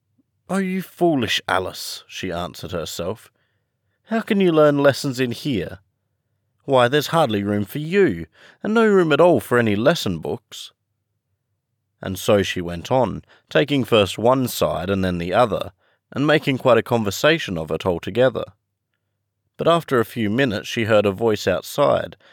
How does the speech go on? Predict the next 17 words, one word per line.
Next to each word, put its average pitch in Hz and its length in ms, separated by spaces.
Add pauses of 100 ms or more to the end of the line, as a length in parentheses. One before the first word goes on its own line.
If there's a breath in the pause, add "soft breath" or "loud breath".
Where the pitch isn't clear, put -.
(140 soft breath)
and 123 160
stopped - 340
to 113 60
listen. - 480 (1200)
"Mary 196 360
Ann, 98 340 (340)
Mary 226 360
Ann," 92 380 (100)
said 87 320
the 87 60
voice, 80 460 (460)
"fetch - 300
me 208 120
my 185 200
gloves 170 380
this 185 200
moment." 185 680